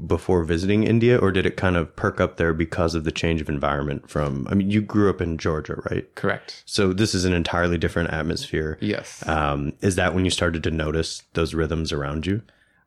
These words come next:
Speaker 2: I, I think it was half and half, where there was both a degree of these sounds that I'm somewhat familiar with, I'm hearing in this, in kind of their home context or in a different space than the one I'm used to hearing them in.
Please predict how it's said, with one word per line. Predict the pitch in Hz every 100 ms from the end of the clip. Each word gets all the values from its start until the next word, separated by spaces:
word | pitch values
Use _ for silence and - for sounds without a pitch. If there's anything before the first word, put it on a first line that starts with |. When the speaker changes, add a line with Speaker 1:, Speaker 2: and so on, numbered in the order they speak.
| -
Speaker 2:
I, | 143 165 175
I | 147
think | 143 220
it | 180
was | 120
half | 113 110 -
and | 101
half, | 104 143 165 - _ _ _ _
where | 107 104 104 101 101 117
there | 110 107
was | 104
both | 101 104 110
a |
degree | 101 98 98 98
of | 92 90 - - _ _ _ _ _
these | 104 104 98 95 95
sounds | - - - 107 98 95 95
that |
I'm | 95 92
somewhat | - 110 107
familiar | 120 117 117 113
with, | 117 120 120 -
I'm | 104 95
hearing | 101 95 92 92 95 - _ _ _ _ _ _ _ -
in | 117 104 98
this, | 95 - - - - -
in | 101
kind | 95 95
of | 90
their | 90
home | 101 123
context | 139 139 151 156 -
or | 101
in | 92
a |
different | 92 98 -
space | - 101 -
than | 104
the |
one | 98 98
I'm | 113
used | 113
to | 127
hearing | 135
them | 135 139
in. | 143 147